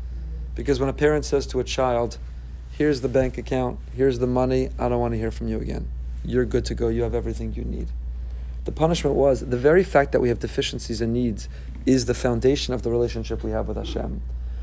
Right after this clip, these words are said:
When we feel that we have everything, we struggle to connect with Him. It's when we feel that there's something lacking and there's something that we need, and we turn to Him. And it doesn't have to mean that we're missing money. There are people, I, I've used the quote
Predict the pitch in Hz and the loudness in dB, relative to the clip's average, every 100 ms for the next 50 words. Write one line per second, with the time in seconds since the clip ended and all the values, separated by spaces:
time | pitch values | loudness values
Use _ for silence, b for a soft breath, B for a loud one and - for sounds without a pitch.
0 | B 131 135 135 - 170 165 139 127 123 | B 4 6 4 6 8 10 8 4 4
1 | 131 131 - 131 156 175 190 196 139 113 | 4 4 4 4 4 4 4 4 2 0
2 | - 127 113 113 113 - 113 107 - - | 2 2 2 -2 -4 -2 -2 -2 -6 -6
3 | - - - - - B B B B 123 | -6 -8 -8 -8 -8 B B B B 2
4 | 135 135 131 - 160 170 139 123 117 143 | 6 6 4 2 8 8 8 4 2 0
5 | 135 127 120 135 131 123 123 120 - 123 | 2 2 4 4 2 0 -2 -2 -2 0
6 | 123 117 - 120 120 135 113 B B B | 0 0 2 0 2 2 0 B B B
7 | 123 120 - 139 135 117 104 104 - - | 2 2 0 0 0 -2 -6 -6 -8 -8
8 | - - - - - - - - 147 151 | -10 -10 -10 -10 -10 -8 -8 0 2 4
9 | 196 208 180 165 156 147 127 - 123 131 | 4 4 2 2 2 4 2 2 2 2
10 | 123 123 127 156 - - B B B B | 0 2 2 2 0 -6 B B B B
11 | B - 127 123 139 131 131 160 175 - | B 4 4 6 2 4 4 4 -4 -10
12 | - - - - - - - - - - | -10 -10 -10 -10 -6 -4 -4 -4 -4 -2
13 | 120 110 - 127 | 0 -2 4 4